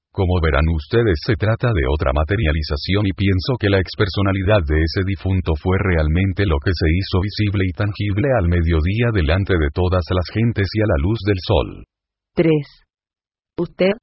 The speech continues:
Speaker 2: maestro, ¿no podría distinguir al darle la mano si esa persona estaba viva o muerta?
Speaker 1: Respuesta. Distinguida señorita, quiero decirle a usted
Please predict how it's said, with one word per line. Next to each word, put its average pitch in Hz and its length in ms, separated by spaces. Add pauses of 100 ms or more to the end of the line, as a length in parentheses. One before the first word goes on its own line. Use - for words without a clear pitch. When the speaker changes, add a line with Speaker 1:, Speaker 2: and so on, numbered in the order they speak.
Speaker 2:
maestro, 190 720
¿no 208 160
podría 165 400
distinguir 180 640
al 160 80
darle 185 320
la 160 100
mano 165 220
si 196 240
esa 196 240
persona 170 480
estaba 165 400
viva 156 240
o - 20
muerta? 196 540 (500)
Speaker 1:
Respuesta. 78 800 (320)
Distinguida 90 720
señorita, 101 880
quiero 101 400
decirle 107 400
a 113 80
usted 107 320